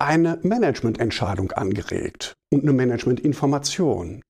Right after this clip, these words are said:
Eigentlich denkt man sich, das müsste umgekehrt sein, ne? Eigentlich denke ich mir in meinem naiven Kopf, dass mir Management sagen muss:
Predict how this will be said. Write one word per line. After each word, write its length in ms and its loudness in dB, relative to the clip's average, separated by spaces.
Eigentlich 580 0
denkt 200 -2
man 120 -2
sich, 120 -2
das 180 -2
müsste 200 0
umgekehrt 560 -2
sein, 420 -8
ne? 260 -2
Eigentlich 520 0
denke 240 2
ich 280 -2
mir 240 0
in 100 0
meinem 260 2
naiven 360 2
Kopf, 360 0
dass 220 0
mir 300 4
Management 500 0
sagen 320 2
muss: 220 0